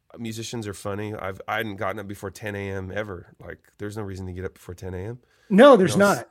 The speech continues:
Speaker 2: not. That's the
Speaker 1: no, it
Speaker 2: reason you became a musician
Speaker 1: Exactly.
Speaker 2: and you're not selling insurance in a cubicle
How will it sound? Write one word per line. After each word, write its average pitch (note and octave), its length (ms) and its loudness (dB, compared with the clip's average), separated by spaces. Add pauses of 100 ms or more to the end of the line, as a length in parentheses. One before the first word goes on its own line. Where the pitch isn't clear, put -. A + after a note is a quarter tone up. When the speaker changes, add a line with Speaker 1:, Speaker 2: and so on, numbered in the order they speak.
(120)
Speaker 2:
not. D3+ 140 -8
That's D4+ 260 10
the C#4+ 140 4
Speaker 1:
no, A3+ 60 4
it - 20 2
Speaker 2:
reason A#3+ 320 4
you G#3+ 100 6
became G#3+ 400 2
a G3+ 40 4
musician F#3 600 4
Speaker 1:
Exactly. G#3+ 400 2
Speaker 2:
and F#3+ 80 6
you're G#3 80 8
not G#3 360 6
selling G3+ 320 8
insurance F#3 580 4
in F3 120 0
a D#3+ 40 -2
cubicle D#3+ 680 0